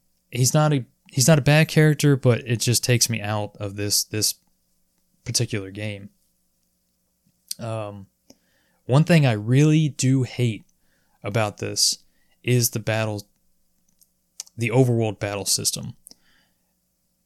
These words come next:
It has the same mechanics as thirteen with the stagger, and it has enemies in the overworld, except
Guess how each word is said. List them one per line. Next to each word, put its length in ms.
It 160
has 760
the 100
same 260
mechanics 760
as 800
thirteen 600
with 140
the 80
stagger, 580
and 640
it 120
has 200
enemies 320
in 60
the 80
overworld, 580
except 840